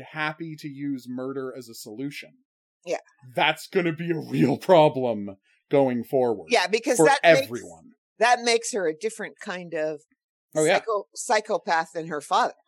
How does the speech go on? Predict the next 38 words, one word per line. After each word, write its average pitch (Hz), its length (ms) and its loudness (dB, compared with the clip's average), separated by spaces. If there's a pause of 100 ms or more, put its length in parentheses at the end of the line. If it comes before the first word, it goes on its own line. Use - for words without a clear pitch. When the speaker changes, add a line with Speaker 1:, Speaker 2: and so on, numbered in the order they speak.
(400)
Speaker 1:
Oh, 131 140 -2
absolutely. 110 640 -8 (720)
Well, 165 260 4
I 151 60 2
mean, 120 520 -2
and 127 480 -6
we're 160 300 -2
gonna 160 180 -2
find 139 380 -4
out, 113 280 -4
like, 127 200 -8 (560)
I 175 240 -6
need, 147 420 -10
I 151 100 4
mean, 147 400 2
maybe 185 300 4
the 190 140 6
show's 160 340 2
never 139 220 2
gonna 123 160 -8
get 113 260 -8
there, 117 400 -6
but 139 140 -12
it'll 135 180 -6
be 131 140 -8
a 123 40 -6
tragedy 127 580 -6
if 113 80 -18
it 110 80 -20
doesn't. 107 300 -12 (300)
I 156 240 -4
need 131 380 -6
to 120 80 -16
know 117 180 -10
what 110 240 -12
the 104 120 -8
hell 120 420 -10
happened 104 640 -14